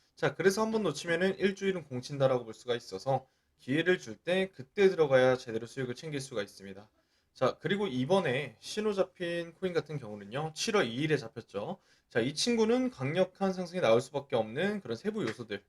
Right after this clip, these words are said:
그러니까 일정까지 확인이 돼가지고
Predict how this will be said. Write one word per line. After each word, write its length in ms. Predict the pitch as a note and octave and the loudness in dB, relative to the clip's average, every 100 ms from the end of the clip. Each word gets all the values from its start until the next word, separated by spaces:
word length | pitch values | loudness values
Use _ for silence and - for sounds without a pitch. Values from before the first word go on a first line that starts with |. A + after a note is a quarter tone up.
| - | -8
그러니까 500 | A#2 A#2 - D3 C#3+ - - - | -4 -4 -2 -4 -4 -8 -16 -2
일정까지 760 | C3+ F#3 G#3+ G#3+ G#3 G3 G#3 A3 | 2 2 2 0 2 0 0 -4
확인이 360 | F#3+ F#3+ F#3 | -4 -4 -4
돼가지고 580 | D#3 A2+ G#2+ G2+ D3 D#3+ | -2 0 -2 -2 -4 -4